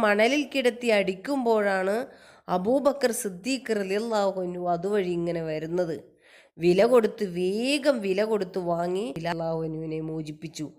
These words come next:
അടിമകളെ മോചിപ്പിക്കൽ വലിയ പുണ്യമുള്ള കാര്യമാണെന്ന് റസൂൽ സല്ലല്ലാഹു അലൈഹി വസല്ലമ പഠിപ്പിച്ചതിൻ്റെ അടിസ്ഥാനത്തിലാണ് അദ്ദേഹം അങ്ങനെ ചെയ്തത്.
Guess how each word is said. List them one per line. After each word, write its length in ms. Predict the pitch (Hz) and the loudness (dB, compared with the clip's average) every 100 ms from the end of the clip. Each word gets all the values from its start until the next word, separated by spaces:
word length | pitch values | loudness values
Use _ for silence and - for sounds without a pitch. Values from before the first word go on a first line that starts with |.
| _ - _ 147 | _ -20 _ -2
അടിമകളെ 680 | 156 170 190 196 185 175 165 | 0 2 2 2 2 0 0
മോചിപ്പിക്കൽ 800 | 165 170 165 185 202 196 214 247 277 - _ _ | -2 -4 -6 -8 -10 -6 -4 -4 -6 -14 _ _
വലിയ 280 | 156 165 190 | -2 2 2
പുണ്യമുള്ള 800 | 190 190 165 170 220 240 196 180 | 0 -4 -4 -2 0 0 0 -2
കാര്യമാണെന്ന് 920 | 175 175 165 170 208 190 175 170 170 220 - - _ - | -2 -4 -2 -2 -2 -2 -4 -4 -4 -4 -8 -20 _ -4
റസൂൽ 300 | 165 - 247 | -2 0 -2
സല്ലല്ലാഹു 640 | 254 240 196 185 175 170 170 | 2 2 2 2 0 0 -2
അലൈഹി 180 | 156 156 | -6 -6
വസല്ലമ 440 | 151 160 151 156 170 131 - _ _ | -6 -8 -6 -4 -4 -6 -16 _ _
പഠിപ്പിച്ചതിൻ്റെ 920 | 185 170 170 175 226 - 170 156 151 - - | -2 0 0 -2 -8 -4 -4 -2 -4 -6 -8
അടിസ്ഥാനത്തിലാണ് 960 | 156 151 - 233 196 165 - 147 147 | -8 -8 0 2 2 0 -4 -6 -6
അദ്ദേഹം 360 | 151 151 151 160 | -8 -6 -6 -6
അങ്ങനെ 260 | 147 143 190 - - _ _ - | -6 -4 -6 -8 -16 _ _ 0
ചെയ്തത്. 440 | 208 175 - - | 2 4 0 -6